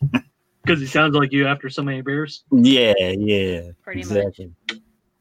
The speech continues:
Speaker 1: That's why we're one of the same. We're, we're connected. Me and Ruby Doo.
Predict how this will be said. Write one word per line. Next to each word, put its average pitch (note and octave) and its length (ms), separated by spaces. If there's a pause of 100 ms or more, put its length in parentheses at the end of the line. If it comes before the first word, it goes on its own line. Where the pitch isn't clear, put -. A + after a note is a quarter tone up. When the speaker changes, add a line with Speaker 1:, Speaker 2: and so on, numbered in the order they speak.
Speaker 1:
That's - 180
why G2+ 80
we're F#2+ 160
one G2+ 300
of F#2 80
the F#2+ 80
same. E2 400
We're, F2 160 (100)
we're F2 140
connected. F2 560 (580)
Me F#2 240
and F2+ 500
Ruby F#2+ 300
Doo. F2+ 380